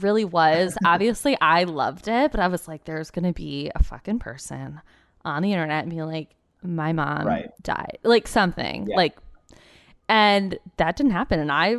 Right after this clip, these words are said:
Speaker 2: No.
Speaker 1: that's just honestly the power of Garcelle. And,
Speaker 2: Mm-hmm.
Speaker 1: okay, quick,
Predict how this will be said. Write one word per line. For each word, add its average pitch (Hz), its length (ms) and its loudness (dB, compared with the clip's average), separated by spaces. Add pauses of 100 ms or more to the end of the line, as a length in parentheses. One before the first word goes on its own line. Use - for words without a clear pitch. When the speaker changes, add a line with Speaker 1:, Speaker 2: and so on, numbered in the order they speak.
(140)
Speaker 2:
No. 196 140 -4
Speaker 1:
that's 170 220 -2
just - 220 -2
honestly 196 360 2
the 190 80 0
power 156 200 0
of 147 100 -12
Garcelle. - 520 -4
And, 233 240 4 (120)
Speaker 2:
Mm-hmm. 196 220 -4
Speaker 1:
okay, 233 320 0 (300)
quick, - 460 -4